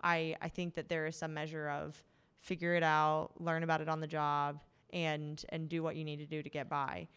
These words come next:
And I think that plumbers and electricians who got their degrees thirty years ago, they're still maybe doing work and may have had to have supplemental training, but it's still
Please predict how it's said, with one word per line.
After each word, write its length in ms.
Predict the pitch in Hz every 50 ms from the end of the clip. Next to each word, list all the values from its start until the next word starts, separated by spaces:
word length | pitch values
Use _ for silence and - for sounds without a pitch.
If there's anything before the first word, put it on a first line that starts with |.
| _ _ -
And 240 | 202 196 185 185 -
I 80 | - -
think 280 | - - 208 214 202
that 200 | - 185 156 -
plumbers 440 | - - 180 180 185 185 180 175 165
and 60 | 165
electricians 600 | 165 160 160 - - 175 - - 170 165 165 165 -
who 140 | - 170 160
got 260 | - 165 160 151 -
their 140 | 170 165 156
degrees 580 | 160 151 - 160 156 156 156 156 151 151 - _ _ _ _ _ -
thirty 200 | 180 175 175 175
years 280 | 165 156 170 208 220
ago, 400 | 196 165 151 147 143 147 160 180 170 _ -
they're 120 | 165 170 180
still 540 | - - - - 170 165 160 160 156 156 - -
maybe 380 | 165 170 170 165 160 165 160 151 156 - 175 170
doing 320 | 156 185 170 170 165 160
work 320 | 156 165 170 170 170 170 - -
and 180 | 185 175 170 165 - - -
may 240 | 180 165 160 165 165
have 160 | 160 160 160
had 340 | - - 147 143 156 160 156
to 80 | -
have 220 | 175 165 151 151 -
supplemental 520 | - 170 - - 160 156 156 151 151 147
training, 480 | 151 - 165 165 180 170 151 160 156 156 _ - - - -
but 100 | - 175
it's 180 | 160 - - - -
still 520 | - - 175 165 160 160 156 151 156 151